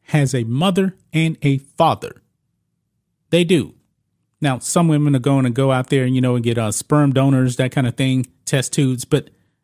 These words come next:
that's very, very rare. The vast majority of babies that are actually conceived are through natural sets. But the left does not want the father involved in this. You know why? Because they are Marxists.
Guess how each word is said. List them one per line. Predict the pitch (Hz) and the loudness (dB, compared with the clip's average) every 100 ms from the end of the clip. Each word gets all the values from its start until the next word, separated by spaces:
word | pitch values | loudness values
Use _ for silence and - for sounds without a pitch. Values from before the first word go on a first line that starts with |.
| _ | _
that's | 127 254 - | -4 -2 0
very, | 131 151 127 120 | 0 2 2 0
very | 123 110 | 0 0
rare. | 101 107 - - _ _ _ _ | -2 -4 -6 -12 _ _ _ _
The | 120 | -4
vast | 113 208 208 - | 0 0 0 0
majority | 143 117 190 160 135 131 - _ _ _ _ _ _ _ - | -2 2 2 2 0 -2 -6 _ _ _ _ _ _ _ -2
of | 147 143 127 - - - _ - | 0 0 -2 -10 -16 -16 _ -2
babies | 180 170 156 - | 0 0 0 0
that | 139 | 0
are | 135 | 0
actually | 147 - | -2 -2
conceived | 135 123 160 156 139 | -2 0 -2 0 0
are | 131 | 0
through | 127 135 131 131 127 _ _ _ _ _ _ _ | -2 0 2 0 -4 _ _ _ _ _ _ _
natural | 104 123 139 135 | -4 -2 0 -2
sets. | 113 123 - - - _ _ _ _ _ _ _ _ _ _ | -2 -6 -8 -12 -18 _ _ _ _ _ _ _ _ _ _
But | 135 131 | -2 -2
the | |
left | 127 202 233 - 143 | 0 2 0 -2 0
does | 147 151 | 0 2
not | 175 185 | 0 0
want | 139 160 170 107 - _ _ | 0 0 0 -2 -10 _ _
the | 131 | -4
father | 139 - 170 175 160 170 | -4 -2 0 2 0 0
involved | 147 127 147 147 127 | 0 0 0 0 0
in | 107 | -2
this. | 95 - | -4 -2
You | 165 | 0
know | 165 | 2
why? | 160 160 | 2 0
Because | 139 - 151 135 | -4 -2 -2 2
they | 151 | 0
are | 127 | 0
Marxists. | 110 156 165 - 156 147 - | 2 0 0 -2 -4 -4 -6